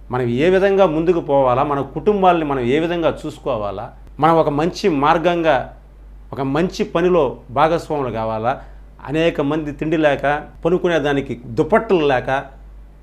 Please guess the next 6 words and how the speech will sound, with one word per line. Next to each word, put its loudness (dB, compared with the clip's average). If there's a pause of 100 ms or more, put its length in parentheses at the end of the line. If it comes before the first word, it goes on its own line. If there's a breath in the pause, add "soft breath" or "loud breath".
(220)
అనేక 4
మంది 2
పేదవాళ్ళు 2 (120)
ఫుట్పాత్ల 4
మీద 2
పనుకున్నారు. -4